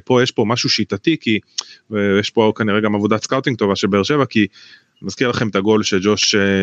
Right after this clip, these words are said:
אה, ספג נגד באר שבע בסמי עופר, בשתיים אחת ההוא עם כל האירועים שעופרי ארד והרחקה, עוד, אה, מצב נייח שהוא פעמיים לדעתי, נגד מכבי תל אביב ובלומפילד, ממש דומה, כאילו הגביעו כדור ממש בין הקו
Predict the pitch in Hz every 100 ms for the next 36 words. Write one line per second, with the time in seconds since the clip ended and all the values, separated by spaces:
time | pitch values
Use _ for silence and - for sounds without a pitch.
0 | 95 92 - 104 101 95 - - 107 107
1 | 104 104 101 95 113 104 95 - 104 104
2 | 123 143 104 101 95 - 120 113 104 120
3 | 107 101 120 120 104 - 107 104 95 101
4 | 107 101 90 - 104 101 113 101 90 -
5 | 98 147 143 127 - - 135 127 120 120
6 | 113 113 131 117 113 107 120 113 110 107
7 | 110 135 135 104 98 92 104 104 107 101
8 | 113 107 101 101 92 139 170 - 143 127
9 | 107 101 117 185 - 131 120 143 139 117
10 | 113 98 98 131 127 113 131 113 120 120
11 | 113 113 120 113 104 - - - -